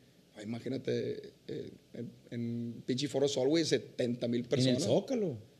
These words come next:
Speaker 1: El Zócalo hicimos después con trescientas mil. Entonces,
Speaker 2: Bien
Speaker 1: ay,
Speaker 2: caga-,
Speaker 1: en el,
Speaker 2: bien
Speaker 1: en,
Speaker 2: cagado,
Speaker 1: sí,
Speaker 2: ¿no?
Speaker 1: imagínate en el Zócalo, porque siempre nos han dado un horario bien chingón, güey. Le agradezco un chingo machina a toda ahí la empresa, a mi compa Isael.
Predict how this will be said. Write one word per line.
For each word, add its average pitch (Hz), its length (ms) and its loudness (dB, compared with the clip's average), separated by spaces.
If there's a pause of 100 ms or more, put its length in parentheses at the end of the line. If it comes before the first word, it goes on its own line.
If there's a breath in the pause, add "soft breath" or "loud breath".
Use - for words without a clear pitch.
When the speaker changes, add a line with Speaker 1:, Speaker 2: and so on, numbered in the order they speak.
(160)
Speaker 1:
El 120 240 0
Zócalo - 580 4
hicimos 147 280 2
después 147 200 0
con 165 160 -4
trescientas 131 540 2
mil. 123 280 -2 (680)
Entonces, 135 480 6 (460 soft breath)
Speaker 2:
Bien 127 160 6
Speaker 1:
ay, 165 140 10
Speaker 2:
caga-, 180 60 12
Speaker 1:
en 165 60 10
el, 151 60 10
Speaker 2:
bien 156 120 8
Speaker 1:
en, 147 60 6
Speaker 2:
cagado, 151 440 4
Speaker 1:
sí, 117 80 -2
Speaker 2:
¿no? 127 120 4
Speaker 1:
imagínate 180 480 4
en 185 40 6
el 160 80 6
Zócalo, 208 580 6 (580 soft breath)
porque 147 520 10
siempre 147 340 8
nos 170 140 8
han 147 140 8
dado 156 180 10
un 175 80 6
horario 170 320 10
bien 170 140 6
chingón, 160 400 6
güey. 180 160 8
Le 139 100 8
agradezco 127 320 4
un 143 60 -2
chingo 151 220 4
machina 139 320 2
a 147 60 0
toda 143 200 6
ahí 139 100 8
la 147 60 4
empresa, 139 440 4
a 123 40 2
mi 120 80 2
compa 127 240 -2
Isael. 131 300 0